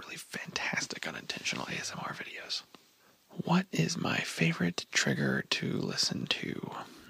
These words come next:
Um, it's a great question. I, I think it's probably the sound of, like, um,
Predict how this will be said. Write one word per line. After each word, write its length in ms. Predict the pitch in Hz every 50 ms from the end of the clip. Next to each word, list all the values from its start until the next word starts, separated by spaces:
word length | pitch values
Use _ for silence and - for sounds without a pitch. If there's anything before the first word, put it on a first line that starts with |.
| - - - -
Um, 680 | - - - - - - - - - - - - 151 -
it's 100 | - -
a 160 | - - -
great 400 | - - - - - - - -
question. 640 | - - - - - - - - - - - - 139 - - - _ _ _ - - - -
I, 840 | - 147 147 151 151 147 147 151 151 151 156 156 156 156 160 151 - - - _ _ _ _ _ _ _ _ _ _ _ _ _ _ _ _ _ _ _ _ _ _ _ _ _ _ _ _ _ _ _ _ _ _ -
I 160 | - 156 156
think 560 | - - - - - 170 175 185 - - -
it's 640 | - - - - - - - - - - - - - - - _ _ _ _ _ _ _ _ _ _ _ _ _ - - _ _ _ _ _ _ -
probably 460 | - - 104 - - - 175 - -
the 120 | 180 151 -
sound 400 | - - 160 147 147 147 - -
of, 160 | - - -
like, 460 | - - - - - - - - -
um, 600 | - - - - - - - - - - 160 156